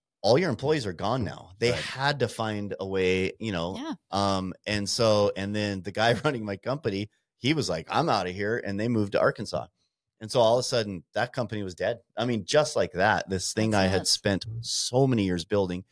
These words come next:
Speaker 1: and I thought was kind of a semi-retirement. So, so all I really, really knew, what business I really, really knew well was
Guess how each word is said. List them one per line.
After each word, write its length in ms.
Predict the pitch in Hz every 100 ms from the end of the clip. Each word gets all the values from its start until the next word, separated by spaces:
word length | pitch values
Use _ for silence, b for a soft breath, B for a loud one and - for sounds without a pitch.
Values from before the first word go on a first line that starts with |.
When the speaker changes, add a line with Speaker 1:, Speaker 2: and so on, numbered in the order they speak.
| _ -
Speaker 1:
and 80 | 113
I 100 | 113
thought 340 | - 135 147
was 100 | 110 -
kind 200 | 107 95
of 60 |
a 40 | 90
semi-retirement. 960 | - 101 90 82 - 104 104 87 92 _ B B B B B _ _ _ _ _ -
So, 520 | - 139 123 113 - - _ _ _ _ _ _ _ _ _
so 140 | - 139 -
all 240 | 127 160
I 60 | 123
really, 600 | 92 90 123 165 151 120
really 280 | 117 113 98
knew, 260 | 101 92
what 200 | 104 120
business 340 | 135 123 110 98
I 40 |
really, 380 | 90 110 139 104
really 360 | 90 104 123 123
knew 140 | 107
well 280 | 95 95 135
was 400 | 107 85 - -